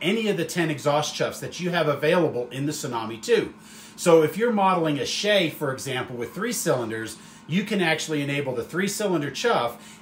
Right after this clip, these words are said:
and the Shay, which is the geared s-, locomotive exhaust chuff. Or if you're modeling a small light logging locomotive like a two four four two, you can select one of the light exhaust chuffs, but then enable the articulated exhaust.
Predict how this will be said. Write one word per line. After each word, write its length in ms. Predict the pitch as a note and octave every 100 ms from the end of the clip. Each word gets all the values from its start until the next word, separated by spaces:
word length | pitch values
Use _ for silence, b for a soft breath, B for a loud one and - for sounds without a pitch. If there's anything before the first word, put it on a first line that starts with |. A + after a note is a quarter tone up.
| -
and 300 | F3+ F#3 D3+
the 100 | D3+
Shay, 460 | - F#3 F3 E3
which 240 | D3+ C3+ C3+
is 100 | A#2+
the 80 |
geared 340 | B2 D#3 D#3 C#3+
s-, 280 | - - - - -
locomotive 580 | D3 D3 D3+ C3+ B2+ A#2+
exhaust 420 | A2 - B2+ -
chuff. 720 | B2 - - - - - - D#3
Or 220 | F#3+ G3
if 140 | -
you're 120 | E3+
modeling 420 | D#3 D3+ D3+ D3 C3
a 60 |
small 360 | - D3+ D3 C3+
light 300 | C#3+ D#3+ B2+
logging 460 | B2 D#3 D#3 C#3
locomotive 580 | C3 A#2+ A#2+ A#2 A#2 A2+
like 160 | A#2+ A2+
a 60 |
two 200 | A2+ D#3+
four 260 | D3 D#3+ C3+
four 260 | - B2 A#2
two, 420 | B3 A3+ D3+ D3 B B
you 180 | D#3 G3+
can 220 | G#3 F#3+
select 440 | D#3 - D3+ D3 C3+
one 160 | C#3+
of 80 | C#3
the 60 | A#2+
light 320 | C#3+ F#3+ F3
exhaust 440 | C3 D3+ G#3+ -
chuffs, 340 | - A2 G#2+ -
but 160 | F3+
then 160 | F#3 E3+
enable 380 | D3 C#3+ C3+ C3
the 140 | B2
articulated 680 | A2+ B2 C3 A2+ G#2 G2 F#2+
exhaust. 600 | F#2 - C#3+ F2+ - -